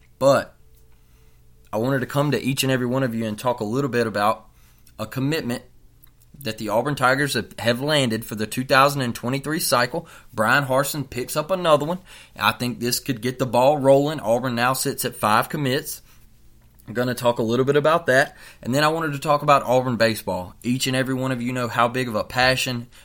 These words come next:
and love that I have for Auburn baseball. I can't get enough of it, man. I really can't. And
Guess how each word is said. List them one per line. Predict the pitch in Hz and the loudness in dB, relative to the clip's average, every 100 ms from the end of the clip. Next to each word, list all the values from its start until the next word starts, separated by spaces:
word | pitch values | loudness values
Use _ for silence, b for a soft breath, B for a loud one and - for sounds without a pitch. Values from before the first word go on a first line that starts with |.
| b | b
and | 101 104 | -8 0
love | 120 131 120 | 6 6 4
that | 117 | 2
I | 113 | 2
have | 117 120 117 | 2 2 2
for | 104 | 0
Auburn | - 110 104 92 | 2 2 2 -2
baseball. | 113 131 - 127 135 - B B B B B - - - - - - - - - | -2 0 2 2 2 -4 B B B B B -20 -20 -20 -20 -20 -20 -20 -12 -2
I | 107 | -2
can't | - 147 127 | 0 -2 0
get | 131 | 0
enough | 120 120 120 | 0 0 2
of | 107 | 0
it, | 95 | -2
man. | 90 101 98 | -4 -4 -2
I | |
really | 95 117 120 | -2 -2 -2
can't. | - 120 123 117 - | -2 -2 -2 -4 -6
And | 110 101 98 | -6 -6 -8